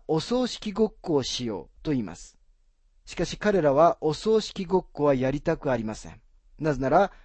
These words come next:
悲しすぎるからです。ちょうどそのように主は、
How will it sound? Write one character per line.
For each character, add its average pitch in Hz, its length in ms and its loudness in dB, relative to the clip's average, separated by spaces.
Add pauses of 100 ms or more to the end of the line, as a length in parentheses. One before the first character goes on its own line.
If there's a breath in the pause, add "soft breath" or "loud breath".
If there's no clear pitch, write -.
(140 soft breath)
悲 196 300 0
し 185 140 -10
す - 180 -8
ぎ 147 100 -2
る 117 80 -4
か - 120 -14
ら - 80 -16
で - 100 -20
す。 - 180 -20 (1600 soft breath)
ち - 60 6
ょ 233 100 10
う 240 40 4
ど 220 100 4
そ 202 160 0
の 214 160 4
よ 214 140 6
う 156 40 4
に 147 140 2
主 - 180 -2
は、 156 320 6